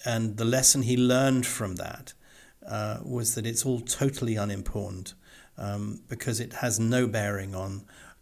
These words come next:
our, our energy consciousness and, and, this, and the entities that we really are.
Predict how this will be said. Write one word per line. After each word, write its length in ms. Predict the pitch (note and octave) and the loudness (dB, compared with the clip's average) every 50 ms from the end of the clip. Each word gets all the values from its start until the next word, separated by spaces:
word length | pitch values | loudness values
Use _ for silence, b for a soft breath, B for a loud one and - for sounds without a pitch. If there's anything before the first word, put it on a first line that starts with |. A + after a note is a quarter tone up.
| - - - | -20 -18 -12
our, 420 | G#2 G#2+ G#2+ G#2+ G#2 G#2+ A2 G#2 G#2 A2 - - - - | -8 -6 -4 -4 -4 -4 -6 -6 -6 -8 -10 -12 -12 -12
our 220 | - G#2+ G2+ - - | -10 -10 -8 -4 -2
energy 360 | C#3+ C3 B2+ A#2+ A2+ A#2+ A2+ | 0 2 2 2 0 -2 -2
consciousness 760 | - - A#2+ A2+ A2+ - A2+ G#2 - - A2 G2+ G2+ - - | -2 -2 -2 0 0 -2 -2 -2 -2 -2 -2 -4 -4 -4 -4
and, 220 | G#2+ G#2+ A2+ A#2+ - - | -4 -6 -8 -8 -6 -4
and, 160 | A#2 A2+ A2 | -2 -2 0
this, 200 | A2 - - - - - - | 0 0 -2 -2 -4 -6 -4
and 260 | A2+ A2 A2 G#2+ - B B B B B B - - | -4 -4 -4 -4 -6 B B B B B B -14 -12
the 400 | D3 A#2 A#2+ A2+ A2+ A2+ A#2 - | -8 -6 -4 -4 -4 -4 -4 -2
entities 480 | B2 B2 B2+ - - - A#2+ A2 G2 A2 | 0 0 0 0 0 0 0 0 0 -2
that 140 | A2+ A2 | -2 -2
we 140 | A2 A2 A2 | 0 0 0
really 340 | G#2+ G#2 A2 A2 G#2+ G#2+ G#2+ | 0 0 0 0 0 0 0
are. 360 | G#2 G#2 G2+ G2 - - - | 0 0 -2 -2 -4 -6 -10